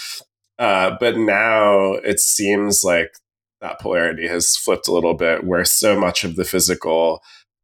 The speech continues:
is yoked to its need to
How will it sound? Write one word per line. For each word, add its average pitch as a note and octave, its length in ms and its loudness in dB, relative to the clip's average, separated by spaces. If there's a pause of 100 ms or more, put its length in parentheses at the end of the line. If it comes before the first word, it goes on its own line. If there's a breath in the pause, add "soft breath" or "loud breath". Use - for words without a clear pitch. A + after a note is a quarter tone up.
is F#2 680 0
yoked F#2+ 680 0 (140)
to E2 840 -2 (320)
its G2 220 -4
need F2 240 -4
to D#2+ 540 -4